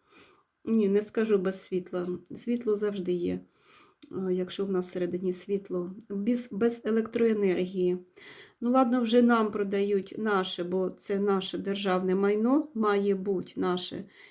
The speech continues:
І не по такій вартості, по якій нам продають, перебійний. Напруга зараз в селі. Летить все через такі перебої. А, це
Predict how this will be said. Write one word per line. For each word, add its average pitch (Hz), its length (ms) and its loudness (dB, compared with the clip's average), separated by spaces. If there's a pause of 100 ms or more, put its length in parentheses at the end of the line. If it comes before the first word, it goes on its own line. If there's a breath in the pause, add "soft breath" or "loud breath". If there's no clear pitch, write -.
(140 loud breath)
І 196 160 0
не 214 120 0
по 220 140 -4
такій 226 320 -2
вартості, 190 640 -2
по - 120 -8
якій 185 280 -2
нам 185 200 0
продають, 190 520 -2
перебійний. 190 680 0 (200)
Напруга 220 840 2
зараз 190 340 -4
в - 40 -8
селі. 180 420 -2 (840)
Летить 202 640 -2
все 262 400 0
через 185 340 -4
такі - 280 -10
перебої. 190 680 -4 (1900 loud breath)
А, 247 320 2 (140)
це 233 420 2